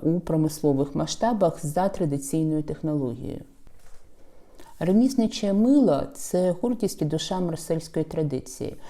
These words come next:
Його справжня рецептура закріплена ще едиктом Кальбера тисяча шістсот вісімдесят восьмого року. Тільки чиста оливкова олія, без жодних домішок.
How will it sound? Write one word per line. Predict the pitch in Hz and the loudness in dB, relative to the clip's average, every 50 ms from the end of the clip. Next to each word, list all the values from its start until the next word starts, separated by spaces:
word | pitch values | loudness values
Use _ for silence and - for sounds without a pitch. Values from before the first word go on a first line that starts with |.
| - - - - - - | -12 -12 -12 -14 -6 -2
Його | 175 170 202 208 | 0 2 2 2
справжня | 208 - - 208 208 190 202 190 185 | 0 2 2 2 4 4 4 4 4
рецептура | 185 185 185 - 196 185 - - - 233 247 233 202 | 2 2 0 0 -2 -2 0 0 0 2 4 2 2
закріплена | 214 - - - - 196 202 - - 185 175 170 170 165 165 | 2 0 -2 0 0 0 0 0 -2 0 0 2 2 0 0
ще | - - - - 185 170 170 | -2 -6 -4 -2 0 2 2
едиктом | 170 156 170 170 - - 170 156 156 | 2 2 0 -2 -2 -2 0 0 0
Кальбера | - - 165 165 160 160 185 196 208 202 190 165 147 | 0 0 0 2 2 4 4 4 4 6 6 4 4
тисяча | 143 - - 156 - - - - | 2 0 -4 -6 -6 -6 -8 -8
шістсот | - - - - 175 160 - | -6 -8 -4 -4 -4 -2 -2
вісімдесят | 156 - - 151 147 147 143 - 156 143 143 - | -4 -2 -2 -2 0 -2 -2 -2 -4 -4 -2 0
восьмого | 147 147 143 - - 143 143 - 151 | -2 -2 0 -2 -6 -6 -4 -4 -2
року. | 131 123 104 - - - 90 - - - - - - - - - - - | -2 -2 -4 -6 -8 -12 -14 -14 -14 -18 -18 -18 -18 -16 -14 -14 -12 -12
Тільки | - - 190 202 202 - 160 | 0 2 2 4 4 2 0
чиста | - - 160 147 143 - - 139 135 | 0 0 0 0 0 0 -2 0 2
оливкова | 139 139 135 139 - - 135 135 135 139 | 2 2 0 0 -4 -6 -4 -2 0 2
олія, | 151 165 185 214 240 240 233 214 | 2 2 2 2 2 4 2 2
без | 170 151 139 135 | 2 2 0 0
жодних | 139 - 165 165 165 160 156 156 | 2 0 0 0 2 0 0 0
домішок. | 147 135 131 131 143 - - - - - - - - | 0 -2 -2 -2 -4 -6 -8 -10 -12 -14 -14 -16 -16